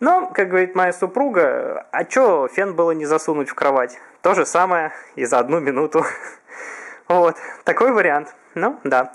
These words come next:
у женщин есть фены, у мужчин фенов нету.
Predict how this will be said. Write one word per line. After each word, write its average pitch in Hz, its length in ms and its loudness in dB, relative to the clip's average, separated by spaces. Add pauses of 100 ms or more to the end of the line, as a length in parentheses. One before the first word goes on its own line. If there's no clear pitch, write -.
у 139 80 2
женщин 247 340 2
есть 185 260 -2
фены, 143 320 0
у 151 100 -6
мужчин 143 380 -4
фенов 165 320 -4
нету. 120 320 -2